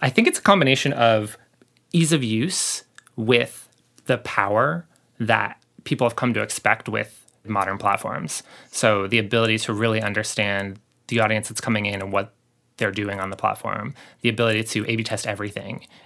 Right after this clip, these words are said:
and let the sort of market decide what the best headline is or what the best image is. At the same time, making sure that the C M S and the editor aren't getting in the way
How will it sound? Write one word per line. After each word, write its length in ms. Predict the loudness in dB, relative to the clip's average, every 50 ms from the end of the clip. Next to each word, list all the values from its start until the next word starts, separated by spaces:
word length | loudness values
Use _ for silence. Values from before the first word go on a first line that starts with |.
| _ -2
and 360 | 0 0 0 0 -4 -8 -10 -14 _ _ _ _ _ _ -8
let 400 | -4 0 0 0 0 -2 -8 _ _ _ -6
the 280 | -2 0 0 0 0 0
sort 200 | -2 -2 -2 -2
of 80 | -2
market 360 | 0 2 2 2 2 -2 -8 -8
decide 580 | -6 -4 -2 0 2 2 2 0 -2 -4 -6 -10 -20 -20 -12 -6
what 140 | -4 -2 -2
the 60 | 0
best 180 | -2 -2 0 0
headline 300 | 0 2 2 0 -2 -2
is 200 | -4 -4 -4 -4
or 60 | -4
what 140 | -4 -4 -4
the 60 | -4
best 220 | -4 -4 -4 -4 -6
image 220 | -8 -8 -6 -6
is. 340 | -4 -4 -4 -4 -6 -8 -10 -12 -20 -20 _ _ -6 -6
At 100 | -6 -4
the 60 | -2
same 180 | -2 -2 0
time, 200 | 0 2 2 2
making 220 | 2 0 0 -2 -2
sure 140 | -2 -4 -6
that 160 | -8 -8 -8
the 60 | -6
C 160 | -2 0 0
M 120 | 2 2 2
S 220 | 2 2 0 -2
and 120 | -4 -4
the 80 | -2 -2
editor 340 | -2 -2 0 0 0 0 0
aren't 240 | 0 0 0 0 0
getting 200 | 0 0 -2 -4
in 80 | -6
the 80 | -8 -10
way 500 | -6 -4 -2 -2 -2 -4 -6 -10 -14